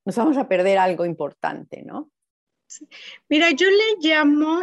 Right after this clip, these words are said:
Speaker 2: el, el, el tema del, del celular, el tema de las redes, el tema de todo esto que nos ayuda, sí nos ayuda a la comunicación, sí nos ayuda al trabajo, pero yo le llamo la nueva esclavitud, ¿no?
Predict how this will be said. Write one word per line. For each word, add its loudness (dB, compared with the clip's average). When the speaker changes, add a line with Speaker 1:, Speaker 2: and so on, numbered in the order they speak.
Speaker 2:
el, -4
el, -8
el -12
tema -2
del, -6
del -14
celular, -4
el -8
tema -8
de -8
las -12
redes, -8
el -16
tema -8
de -12
todo 2
esto 0
que -8
nos -12
ayuda, -2
sí -2
nos -2
ayuda -6
a -6
la -10
comunicación, -10
sí -6
nos -6
ayuda -6
al -12
trabajo, -4
pero 0
yo 0
le 2
llamo -2
la -4
nueva -10
esclavitud, -12
¿no? -6